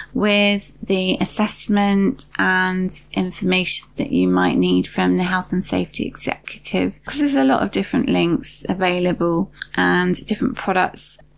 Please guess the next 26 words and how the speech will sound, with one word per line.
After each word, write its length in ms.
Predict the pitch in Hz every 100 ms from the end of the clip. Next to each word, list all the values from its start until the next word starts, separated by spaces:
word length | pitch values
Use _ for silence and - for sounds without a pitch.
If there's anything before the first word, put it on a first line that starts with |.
| _
I 80 | -
can 140 | - 185
put 160 | -
a 40 | -
link 280 | - -
into 280 | 185 175 -
those. 300 | 180 175 175
Some 200 | - 226
of 80 | 220
them 160 | 190 185
I 80 |
noticed, 460 | 180 180 175 196 -
I 60 | 185
posted 500 | - 196 - 185 170
one 260 | 185 180 - -
in 160 | 196
another 420 | 202 202 196 - - -
group, 520 | 196 190 196 92 - - -
and 140 | 190
when 140 | 196
I 80 | 196
went 180 | 190 208
back 220 | 196 -
to 140 | - 190
look 260 | 190 -
at 200 | 190 185